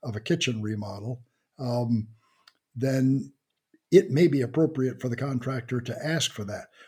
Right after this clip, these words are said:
What it does tell you is that the general contractor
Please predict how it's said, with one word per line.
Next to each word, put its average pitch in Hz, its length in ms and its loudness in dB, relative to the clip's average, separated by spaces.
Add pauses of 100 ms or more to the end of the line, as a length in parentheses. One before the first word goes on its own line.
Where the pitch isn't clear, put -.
(140)
What 143 140 2
it 117 200 -2
does 233 300 2
tell 123 260 -2
you 117 420 -2
is 123 220 -4
that 131 140 -10
the 120 100 -8
general 175 320 0
contractor 139 760 -6